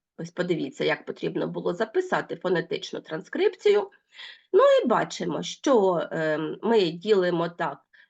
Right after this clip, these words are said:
гудзик, так? Перший склад відкритий, наголошений, другий склад закритий, не наголошений. Буква «Г», «Г» позначає звук «Г», який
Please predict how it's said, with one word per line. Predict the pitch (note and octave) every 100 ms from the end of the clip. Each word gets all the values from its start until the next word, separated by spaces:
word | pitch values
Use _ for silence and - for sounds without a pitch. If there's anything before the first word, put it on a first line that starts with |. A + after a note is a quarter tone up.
| _ F#3
гудзик, | G3 A#3+ G4 A4+ B4 _ - F3 E3+ F#3 F3 E3 _ _ _
так? | G3+ E4+ F4 - G#3 -
Перший | G#3+ - F#3
склад | F3 E3 D#3
відкритий, | F#3 - G3 F3
наголошений, | A#3+ A#3+ F#3 C4 A#4 A#4+ F#4 E4+
другий | A#3 B3+ A3 F#3
склад | - F3 D3
закритий, | - E3+ - C4+ G4+ G4
не | E4+
наголошений. | E3+ F3 F3 D#3+ D#3 - - - - _ _ _ -
Буква | A3+ C#4 A#3+ G3+
«Г», | G3+ C#4 A#4 -
«Г» | A#3+ D#4+ A4+ A4
позначає | A#3+ A#3+ G3+ F#3+ C#4 E4+ C#4+
звук | G#3 F#3 A3+ A#3 - _ _
«Г», | F3+ F3 G#3+ - -
який | - F#3 A3+